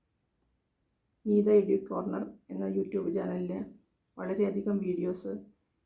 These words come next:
ഇട്ടിട്ടുണ്ട്, രസതന്ത്രത്തിൻ്റെയും ഭൗതികശാസ്ത്രത്തിൻ്റെയും ഐ ടിയുടെയും ഇൻഫർമേഷൻ ടെക്നോളജിയുടെയും.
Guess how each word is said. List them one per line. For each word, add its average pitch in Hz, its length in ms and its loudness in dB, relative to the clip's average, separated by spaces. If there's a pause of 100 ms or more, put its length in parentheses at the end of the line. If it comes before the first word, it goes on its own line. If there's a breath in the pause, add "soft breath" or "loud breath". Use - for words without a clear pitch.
(200)
ഇട്ടിട്ടുണ്ട്, 185 520 -6 (300)
രസതന്ത്രത്തിൻ്റെയും 185 1000 -4 (140)
ഭൗതികശാസ്ത്രത്തിൻ്റെയും 185 1160 -6 (240)
ഐ 170 100 -8 (100)
ടിയുടെയും 294 480 -2
ഇൻഫർമേഷൻ 190 560 -6
ടെക്നോളജിയുടെയും. 175 760 -8